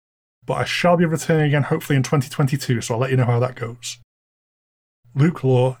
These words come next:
is a Ghost Story Guys production. A primary source for this episode is the book Haunted York by Vincent Danks. I recommend this one if you intend to go to York yourself,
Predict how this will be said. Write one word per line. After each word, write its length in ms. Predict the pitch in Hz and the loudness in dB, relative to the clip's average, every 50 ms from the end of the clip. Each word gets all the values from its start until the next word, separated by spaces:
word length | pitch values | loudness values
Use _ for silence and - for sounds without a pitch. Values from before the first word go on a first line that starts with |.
| - | -4
is 100 | 127 110 | -4 -4
a 60 | 107 110 | -4 -4
Ghost 300 | - - 123 135 127 - | -2 0 0 0 0 0
Story 280 | - 139 135 131 131 | 0 2 2 4 4
Guys 220 | 127 131 131 131 - | 4 4 2 2 0
production. 500 | - 131 117 120 - - - 123 120 - - _ _ _ _ _ _ _ _ _ _ _ _ _ _ _ _ _ _ - | -2 -2 -2 -4 -4 -6 -10 -10 -10 -12 -16 _ _ _ _ _ _ _ _ _ _ _ _ _ _ _ _ _ _ -18
A 40 | - | -16
primary 420 | - - 147 156 170 175 175 165 | -4 0 2 4 4 4 4 2
source 260 | - - 165 165 156 | 2 2 2 2 2
for 100 | - - | 2 -2
this 140 | 160 151 - | -4 -2 0
episode 460 | 170 151 - 156 - 185 180 180 165 | -2 -2 -2 -2 0 2 2 2 2
is 80 | 160 135 | 0 0
the 100 | - 131 | 0 0
book 200 | 117 139 135 - | 0 0 -2 -4
Haunted 520 | - - - 185 190 196 185 - 196 170 | -4 0 2 4 4 4 2 2 0 -2
York 420 | 156 147 147 139 123 131 131 - - | 0 2 2 2 2 2 0 -2 -2
by 140 | - 127 123 | -2 0 0
Vincent 580 | 117 117 135 151 165 139 - - - - 139 | 0 2 2 2 2 0 -2 -4 -8 -8 -6
Danks. 540 | - 143 131 120 127 - - - - - - _ _ _ _ _ _ _ _ - - | -4 -4 -2 -4 -4 -8 -10 -10 -10 -10 -12 _ _ _ _ _ _ _ _ -6 0
I 100 | 151 156 | 2 4
recommend 480 | 160 180 175 - 185 175 170 151 147 | 4 4 2 2 2 2 4 4 4
this 220 | 160 175 175 - - | 4 2 2 2 0
one 80 | 160 | 0
if 120 | 151 - 165 | 0 2 2
you 60 | 147 | 2
intend 260 | 143 - - 151 135 | 2 2 2 0 0
to 80 | 143 123 | 0 0
go 200 | - 147 156 151 | 2 2 2 4
to 140 | - 147 | 4 2
York 260 | 139 143 147 139 127 - | 4 4 4 2 2 -2
yourself, 520 | 120 - - 180 170 131 156 170 - - | -4 -2 0 2 2 2 0 -2 -6 -12